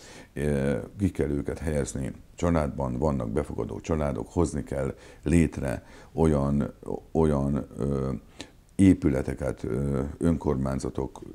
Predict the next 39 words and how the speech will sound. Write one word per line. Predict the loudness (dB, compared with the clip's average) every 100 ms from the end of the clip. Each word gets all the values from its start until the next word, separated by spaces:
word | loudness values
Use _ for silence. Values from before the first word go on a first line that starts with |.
| 2
települések, | 4 4 0 -4 -4 -6 -4
kis | -6 -2
települések, | -4 -4 -6 -6 -6 -6
nagy | -6
települések, | -4 -6 -6 -6 -6 -8 -8 -14 -8
ahol | -4 -2 -2 -2
négy | 2 2 2 -2 -8
gyermek | 0 2 2 -2 -8 -18 -20 -6 -4 -4 -8
befogad | -8 -2 -2 -2 -6 -4
egy | -6 -10
család, | -8 -4 -4 -4
és | -6
az | -6 -6
lesz | -8
neki | -10 -10
a | -8
dolga, | -4 -4 -2 -4 -8 -18
hogy | -12 -4
családi | 2 2 0 -4 -8
körülmények | 0 0 2 -2 -4 -6 -8
között | -8 -6 -8 -2
nőjön | 2 2 0 -4
fel, | -8 -6 -6 -6 -16
tudja, | -4 -2 0
mit | -2 -2
jelent | -6 -6 -6
ez | -6
a | -6
család, | -6 -6 -6 -10 -16 0
el | 2 2
tudjon | 0 -2
menni | 0 0
a | -2
boltba | 0 0 0 -2
vásárolni | -4 -4 -6 -4 -4
akkor, | -4 -4 -4
amikor | -4 -6 -6 -4
ő | -2 -2
akar, | -2 -4